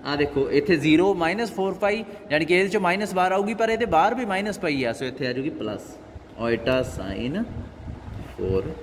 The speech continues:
phi। ਹੁਣ ਇਹਨੂੰ ਹੋਰ simplify ਕਰਨਾ, ਠੀਕ ਆ? ਦੇਖਦੇ ਆ ਕੀ ਬਣਦਾ।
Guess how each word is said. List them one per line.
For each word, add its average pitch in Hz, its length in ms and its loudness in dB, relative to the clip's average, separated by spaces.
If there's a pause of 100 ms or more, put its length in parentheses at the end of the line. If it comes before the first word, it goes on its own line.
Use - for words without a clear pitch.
(380)
phi। 90 140 0 (2250)
ਹੁਣ 190 200 2
ਇਹਨੂੰ 220 200 -2
ਹੋਰ 170 220 2
simplify 151 560 -4
ਕਰਨਾ, 135 360 -6 (560)
ਠੀਕ 131 180 -2
ਆ? 165 80 0 (400)
ਦੇਖਦੇ 160 420 4
ਆ 175 40 -2
ਕੀ 165 240 2
ਬਣਦਾ। 147 380 0